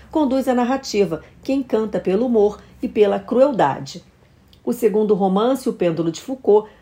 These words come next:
traz três editores que, entediados de tanto ler e reler manuscritos de ciências ocultas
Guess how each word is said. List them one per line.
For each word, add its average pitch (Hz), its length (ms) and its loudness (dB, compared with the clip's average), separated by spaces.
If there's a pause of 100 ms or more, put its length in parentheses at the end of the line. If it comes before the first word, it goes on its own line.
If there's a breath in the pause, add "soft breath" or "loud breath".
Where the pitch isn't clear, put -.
(100)
traz 294 260 2
três 262 280 0
editores 220 640 2
que, - 100 -8
entediados 185 680 0
de 165 100 -10
tanto 254 360 -4
ler 214 400 8
e 277 120 0
reler 190 360 2
manuscritos 180 680 -6
de 175 80 -12
ciências 175 420 -6
ocultas 240 720 -2